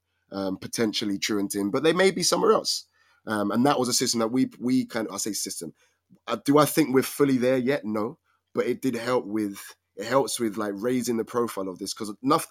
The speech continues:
a lot of the times teachers, as you know, would take their own register. They would mu-, like, they would be fine. They'll just, they think it's most important to mark who is here when actually it's really important to know who's not there. Um,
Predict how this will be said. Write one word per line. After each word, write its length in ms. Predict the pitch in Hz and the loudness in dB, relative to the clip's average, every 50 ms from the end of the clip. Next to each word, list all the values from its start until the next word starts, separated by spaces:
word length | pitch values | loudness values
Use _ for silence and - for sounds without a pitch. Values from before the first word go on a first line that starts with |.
| _ | _
a 60 | 139 | 0
lot 200 | 131 139 170 156 | 4 4 4 4
of 40 | 147 147 | 4 0
the 60 | 143 | -2
times 360 | - - 147 117 107 110 - | -2 -2 -2 -2 -2 -4 -6
teachers, 340 | - - 151 143 - - 107 | -4 -4 -4 -4 -4 -4 -4
as 160 | 117 113 104 | -4 -4 -4
you 80 | 113 113 | -4 -4
know, 240 | 123 117 101 101 - - - - - - | -4 -4 -4 -6 -8 -12 -20 -20 -12 -10
would 120 | 117 - | -8 0
take 200 | - 160 160 151 | 2 2 4 4
their 140 | - 143 135 | 4 4 4
own 120 | 139 135 131 | 4 4 4
register. 480 | 139 127 117 110 - - 107 110 104 - _ _ _ _ _ - | 2 0 -2 -4 -2 -2 -2 -2 -4 -6 _ _ _ _ _ 2
They 80 | 131 | 2
would 80 | 139 143 | 4 4
mu-, 160 | 143 139 120 120 | 4 2 2 2
like, 180 | 131 120 110 107 | 0 0 2 2
they 140 | - - 160 | 4 4 4
would 100 | 156 151 | 4 4
be 80 | 143 | 0
fine. 340 | 131 - - 147 151 147 123 | 0 0 0 2 2 2 2
They'll 140 | 120 147 156 | 2 0 0
just, 220 | 147 139 - - _ _ _ | 0 -2 -6 -8 _ _ _
they 140 | - 147 175 | 2 2 2
think 300 | 147 - - 175 165 - | 2 0 -2 0 0 0
it's 120 | 143 - | -2 0
most 240 | 131 139 143 135 - | 2 2 2 2 0
important 300 | 135 120 139 139 123 117 | -2 -4 -2 -4 -2 -2
to 60 | 123 117 | 0 0
mark 240 | 120 120 120 113 | 0 0 0 -2
who 120 | - 113 131 | 0 0 2
is 140 | 156 143 - | 2 2 0
here 140 | 98 95 | -2 -4
when 140 | 101 104 123 | -4 -2 -2
actually 240 | 139 - - - 117 | -4 -4 -6 -8 -8
it's 80 | 98 110 | -6 -6
really 140 | 120 117 | -6 -6
important 280 | 110 104 - 113 107 101 | -6 -4 -4 -4 -4 -4
to 60 | - | -4
know 60 | 113 107 | -6 -6
who's 120 | 98 90 | -6 -4
not 180 | 113 131 - - | -6 -6 -6 -8
there. 180 | 85 85 95 - _ _ _ _ _ _ _ _ _ _ | -12 -16 -16 -18 _ _ _ _ _ _ _ _ _ _
Um, 480 | 101 101 98 95 92 92 90 85 - | -8 -6 -6 -6 -6 -6 -8 -10 -12